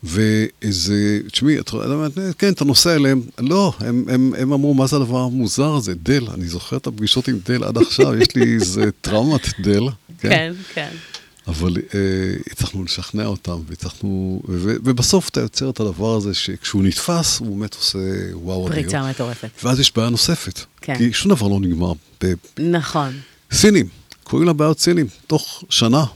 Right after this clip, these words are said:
Speaker 1: אה, שנה וחצי מהרגע שהוצאנו את זה לשוק, וזה התחיל לגדול, הסינים קלטו שיש פה משהו אדיר, ופתאום השוק נהיה מוצף במוצרים סינים יותר זולים.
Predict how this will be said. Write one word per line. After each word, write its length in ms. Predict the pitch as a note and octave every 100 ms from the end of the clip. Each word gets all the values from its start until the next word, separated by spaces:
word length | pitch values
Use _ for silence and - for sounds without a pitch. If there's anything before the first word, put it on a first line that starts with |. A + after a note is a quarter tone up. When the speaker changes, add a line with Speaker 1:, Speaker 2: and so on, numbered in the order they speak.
| -
Speaker 1:
אה, 120 | A2 A2+
שנה 240 | - G#2+
וחצי 360 | C3 - D3+ D#3+
מהרגע 320 | G2 G#2 B2+
שהוצאנו 440 | - F#2+ A#2+ C#3+ B2+
את 100 | G2
זה 80 | G2+
לשוק, 440 | F2+ - F3 - F#2+
וזה 160 | F2
התחיל 540 | F#2 - - G3+ D#3 C3 - F#2
לגדול, 540 | G#2+ G2+ C#3+ E3+ D#3+ D#3+ _ - - - _ _ _ _ _
הסינים 280 | - - F3
קלטו 280 | D#3 C3+ F#3+
שיש 180 | - A#2
פה 200 | - G#2
משהו 180 | A2 G#2
אדיר, 220 | F#2+ A2+
ופתאום 420 | G2+ - - E3
השוק 300 | C#3+ - C3
נהיה 160 | A#2+ B2
מוצף 720 | A2 F#2 - - A#2+ G#2+ - -
במוצרים 1000 | F#2 F#2 F#2 F#2 F2 F2+ - E2+ F#2 G2
סינים 340 | - G2 G2+ F2
יותר 200 | - F2+
זולים. 400 | E2 F#2 C3+